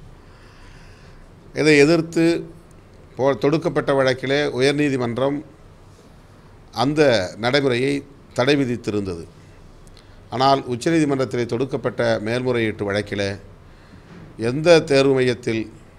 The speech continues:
தேர்வு எழுத வேண்டும் என்று ஆணையிடப்பட்டிருக்கிறதோ அந்தந்த தேர்வு மையங்களில் தான் மாணவர்கள் எழுத வேண்டும்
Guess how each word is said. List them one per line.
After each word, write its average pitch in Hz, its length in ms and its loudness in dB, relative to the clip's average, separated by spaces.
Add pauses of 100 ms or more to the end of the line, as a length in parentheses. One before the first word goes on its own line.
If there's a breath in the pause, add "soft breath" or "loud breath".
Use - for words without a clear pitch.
(1600)
தேர்வு 147 360 4
எழுத 139 160 4
வேண்டும் 127 360 2
என்று 113 220 -2 (1400)
ஆணையிடப்பட்டிருக்கிறதோ 107 1080 0 (200)
அந்தந்த 127 460 -4
தேர்வு 131 260 0
மையங்களில் 104 480 -4
தான் 107 120 -4
மாணவர்கள் 101 600 -4
எழுத 120 160 0
வேண்டும் 98 420 -4